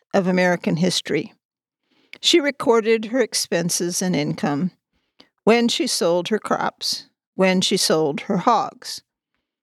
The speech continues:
Slowly, over the course of the Depression, she was making a profit.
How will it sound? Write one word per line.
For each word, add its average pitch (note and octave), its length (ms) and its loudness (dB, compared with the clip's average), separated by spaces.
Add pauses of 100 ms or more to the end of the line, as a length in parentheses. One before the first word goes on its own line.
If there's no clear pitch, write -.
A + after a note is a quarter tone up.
(140)
Slowly, D4 680 2
over G#3+ 220 0
the A3 100 -6
course G3 520 -2
of F#3 160 -10
the F3+ 100 -4
Depression, E3 760 -4 (600)
she - 200 0
was G#4 200 4
making D#4 360 0
a D#4+ 40 -6
profit. - 600 -2